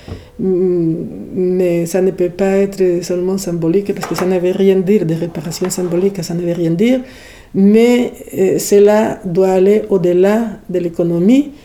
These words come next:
mais il ne faut pas prétendre que cela ne doit pas être économique, parce que la souffrance, ça ne peut pas se payer. C'est, ça, c'est un discours complètement malhonnête de prétendre que non, non, on, on ne peut pas parler de réparations économiques,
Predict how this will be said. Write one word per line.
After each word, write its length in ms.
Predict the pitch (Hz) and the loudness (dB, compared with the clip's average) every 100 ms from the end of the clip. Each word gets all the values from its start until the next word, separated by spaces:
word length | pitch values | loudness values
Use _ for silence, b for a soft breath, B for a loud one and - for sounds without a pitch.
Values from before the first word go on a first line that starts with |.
| B - | B -2
mais 300 | 196 196 185 | 2 4 4
il 60 | 185 | 2
ne 40 | |
faut 120 | 180 | 0
pas 160 | 170 196 | -2 -2
prétendre 540 | 196 180 170 208 220 | 0 -2 0 0 0
que 120 | 220 175 | -2 -4
cela 260 | - 185 185 | -2 -2 0
ne 100 | 180 | -2
doit 160 | 175 | -2
pas 120 | 170 | -4
être 180 | 180 180 | -4 -4
économique, 640 | 170 175 170 185 220 220 202 | -4 -2 0 0 0 0 -2
parce 160 | 190 | -4
que 140 | - 180 | -4 -2
la 80 | 170 | -2
souffrance, 400 | 175 165 196 196 | -4 -2 -2 -2
ça 80 | |
ne 80 | 175 | -4
peut 140 | 170 180 | -4 -6
pas 200 | 190 185 | -4 -6
se 260 | - 170 | -4 -6
payer. 460 | 165 170 165 208 226 | -4 -4 2 2 2
C'est, 320 | 220 175 175 175 B B | -2 -4 -4 -6 B B
ça, 140 | 202 | -2
c'est 220 | 196 180 | -2 -2
un 80 | 185 | 0
discours 500 | 175 170 - 208 190 | -2 -2 -4 -2 -2
complètement 680 | 175 165 175 180 175 185 180 175 - B B - | -4 -4 -4 -4 -4 -2 -4 -6 -16 B B -2
malhonnête 600 | 185 190 196 220 220 170 | 2 4 4 2 0 -4
de 200 | 175 175 | -4 -4
prétendre 500 | 175 175 190 190 196 | -6 -4 -2 -2 -2
que 140 | 175 | -2
non, 180 | 185 233 | 0 2
non, 300 | 240 233 190 180 180 | 2 0 0 -4 -2
on, 60 | |
on 20 | 190 | -2
ne 120 | 185 | -2
peut 180 | - 175 | -2 -4
pas 260 | 208 202 | 0 0
parler 460 | 202 185 185 196 214 B B B | 0 -2 0 0 -2 B B B
de 100 | 160 | -8
réparations 560 | 175 170 175 175 170 190 | -6 -6 -6 -6 -2 -2
économiques, 640 | 175 180 175 180 226 220 | -2 -4 -2 -2 -2 -2